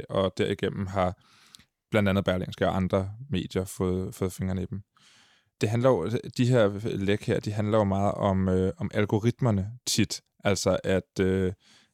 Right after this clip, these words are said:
det, det er algoritmerne, der fører os ud i nogle kaninhuller. Det er det, der fører til vrede. Det er det, der fører til had og splittelse og sådan nogle ting.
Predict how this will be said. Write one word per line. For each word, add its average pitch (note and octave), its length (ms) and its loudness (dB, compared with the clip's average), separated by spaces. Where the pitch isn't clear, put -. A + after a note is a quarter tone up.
det, - 260 0
det G2 80 2
er - 40 2
algoritmerne, G#2 480 2
der G2 140 -2
fører F#2+ 440 4
os F#2+ 160 0
ud A2 140 -2
i G2+ 60 0
nogle F#2+ 160 0
kaninhuller. G#2 500 0
Det F#2+ 140 2
er F#2+ 40 2
det, F#2 180 -2
der G2+ 100 2
fører G2 300 2
til F#2+ 160 -2
vrede. F#2+ 500 2
Det G#2+ 120 -2
er G2+ 60 2
det, F#2+ 140 0
der G2+ 100 2
fører F#2+ 280 2
til - 180 -6
had G2 200 2
og G2+ 120 2
splittelse - 580 -2
og G2 80 -2
sådan A2 100 -2
nogle G2+ 140 2
ting. F#2+ 200 -2